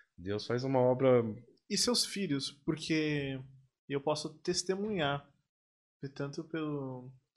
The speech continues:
Speaker 2: pela, principalmente pela vida do Lourenço, que o Lourenço, eu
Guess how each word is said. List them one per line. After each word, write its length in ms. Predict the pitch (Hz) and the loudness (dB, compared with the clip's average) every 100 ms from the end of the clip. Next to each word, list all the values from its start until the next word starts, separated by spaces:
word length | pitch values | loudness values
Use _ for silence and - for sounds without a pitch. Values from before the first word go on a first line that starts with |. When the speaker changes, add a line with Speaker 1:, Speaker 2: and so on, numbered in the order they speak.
| _ _ _ _ | _ _ _ _
Speaker 2:
pela, 280 | 143 135 - - _ _ | -2 -2 -4 -20 _ _
principalmente 380 | 165 185 220 196 | -8 -4 0 2
pela 140 | 202 175 | 4 6
vida 160 | 165 156 | 4 2
do 60 | |
Lourenço, 640 | 156 147 135 143 170 143 - | 4 4 4 2 -2 -6 -8
que 140 | - | -6
o 40 | 151 | -2
Lourenço, 360 | 151 160 | 0 0
eu 60 | 175 | -2